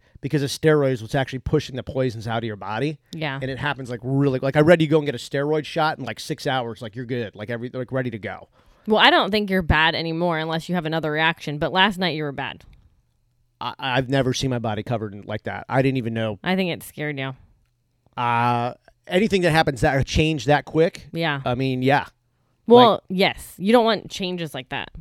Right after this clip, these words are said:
Speaker 2: you know?
Speaker 1: No. There's, uh, I mean, here's the thing. It wasn't even pain. It was that your whole body is just itching.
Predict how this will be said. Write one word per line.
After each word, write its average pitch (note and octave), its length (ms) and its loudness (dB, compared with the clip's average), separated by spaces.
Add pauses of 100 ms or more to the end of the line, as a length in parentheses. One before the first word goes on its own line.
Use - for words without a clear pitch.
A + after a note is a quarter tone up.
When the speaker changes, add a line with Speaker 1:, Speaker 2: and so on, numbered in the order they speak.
(160)
Speaker 2:
you D#3 140 -10
know? D3 180 -6 (420)
Speaker 1:
No. A#2+ 380 -2 (180)
There's, A3 340 6 (200)
uh, C#3 120 -8 (280)
I D#3 80 -8
mean, D3+ 420 -2 (540)
here's C4 200 6
the E3+ 60 0
thing. F#3 360 2
It C#3+ 100 -2
wasn't G3 280 4
even C3 260 -2
pain. C3 580 -6
It F#3 160 0
was F#3 160 6
that D3 180 0
your D3 180 0
whole D#3+ 400 2
body B2 440 -4
is A2 260 -10
just B2+ 400 -8
itching. F#2+ 380 -12